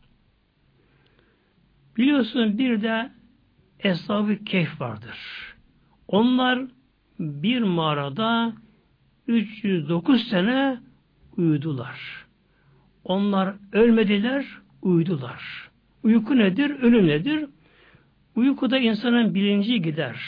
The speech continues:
Şuur insandan gider. İnsanın dış dünya ilgisi kopar, kesilir. Ama insanın iç organları, sistemler çalışır.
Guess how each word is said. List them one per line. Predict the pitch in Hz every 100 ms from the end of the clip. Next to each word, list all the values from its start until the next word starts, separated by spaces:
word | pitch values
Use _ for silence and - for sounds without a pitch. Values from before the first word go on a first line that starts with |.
| - - - _
Şuur | - - 202 226
insandan | 151 180 151 143 123
gider. | 127 151 233 262 240 - _ _ _ -
İnsanın | 233 220 226 214 196 175 180
dış | 226 214 - - - - 180
dünya | 185 202
ilgisi | 202 185 165 -
kopar, | 151 143 214 285 294 - _ _ _ -
kesilir. | 220 - 202 330 320 - _ _ _ - - - _ _ -
Ama | 233 262
insanın | 254 233 254 226 220 285 - - -
iç | 269 - -
organları, | 214 185 165 165 156 147 214 277 269 - _ _ _
sistemler | _ - - - 185 180 262
çalışır. | - 185 139 - 135 117 - -